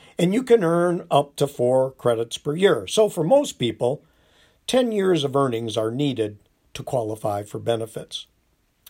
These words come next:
Now, a second way you may qualify for Social Security is as the spouse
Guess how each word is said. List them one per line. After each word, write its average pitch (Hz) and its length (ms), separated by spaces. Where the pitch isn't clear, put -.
Now, 135 160
a 123 60
second 269 420
way 123 120
you 117 180
may 113 160
qualify 113 560
for 110 180
Social 110 400
Security 110 720
is 143 220
as 135 420
the 127 140
spouse 147 720